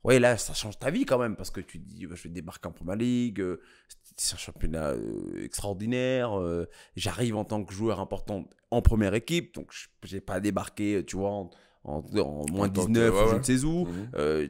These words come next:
Speaker 1: t'arrives avec des responsabilités, une somme de transfert, euh, voilà, mais je, je parlais pas anglais, il fallait que je quitte la maison pour la première fois, euh, c'était pas simple, hein.
Speaker 2: Et ton adaptation se fait comment ? Assez rapidement ? Parce que t'es
Speaker 1: Ouais.
Speaker 2: quelqu'un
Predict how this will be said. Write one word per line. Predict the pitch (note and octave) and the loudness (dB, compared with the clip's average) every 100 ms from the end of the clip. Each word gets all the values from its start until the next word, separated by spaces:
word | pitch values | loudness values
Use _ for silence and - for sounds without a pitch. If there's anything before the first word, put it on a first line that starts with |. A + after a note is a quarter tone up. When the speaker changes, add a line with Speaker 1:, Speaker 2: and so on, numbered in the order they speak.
| - | -4
Speaker 1:
t'arrives | G2+ G2+ G#2 | -2 0 0
avec | G2+ | 0
des | F#2+ | -2
responsabilités, | F#2+ - G#2+ A#2 - D#3+ D#3 | 0 -2 0 -2 2 2 2
une | A2+ | 2
somme | A2+ G2+ | 2 2
de | F2+ | 0
transfert, | - A2+ - D3 D3+ D#3 - - _ - | -2 -2 0 0 0 -2 -6 -14 _ -4
euh, | F#2 F#2 F#2 F2+ F2 E2+ D#2+ D#2 D2+ - - _ _ _ - | -2 0 2 0 0 0 -2 -2 -4 -8 -14 _ _ _ -2
voilà, | C#3 F3+ | 0 0
mais | G2 | -2
je, | - G#2+ F2+ | -4 -4 -4
je | - | -4
parlais | F#2 F2 | -6 -6
pas | - | -8
anglais, | G2 A#2 C#3 D3 D3 C#3+ B2+ | -6 -2 -2 0 0 0 -2
il | F2+ | -6
fallait | E2+ F#2 F2 | -8 -8 -8
que | _ - | _ -12
je | - | -10
quitte | G2 | 0
la | G2+ | 2
maison | F#2+ G2 G#2 | 2 2 0
pour | - | 0
la | F2+ | 0
première | - G2 F#2 | 2 0 -2
fois, | - C3 C3+ C3+ C3+ A2 | 2 4 4 2 0 -2
euh, | F2+ | -2
c'était | - - - | -6 -14 -8
pas | B2+ | -4
simple, | C#3 C#4 G2+ | -4 -4 -6
hein. | - _ _ _ _ _ _ E2+ | -10 _ _ _ _ _ _ -8
Speaker 2:
Et | |
ton | F#2+ | -2
adaptation | F#2+ F#2+ G2+ A#2+ | 0 0 -2 -4
se | B2 | -4
fait | F#2 | -4
comment ? | G2 G2 F#2 | -4 -2 -2
Assez | E2+ F#2+ | -2 -2
rapidement ? | G2 A2 B2 G3 _ | -2 0 -2 -2 _
Parce | G2 | -10
que | - | -8
t'es | - A2 | 0 4
Speaker 1:
Ouais. | A#2+ | 4
Speaker 2:
quelqu'un | A#2+ | 2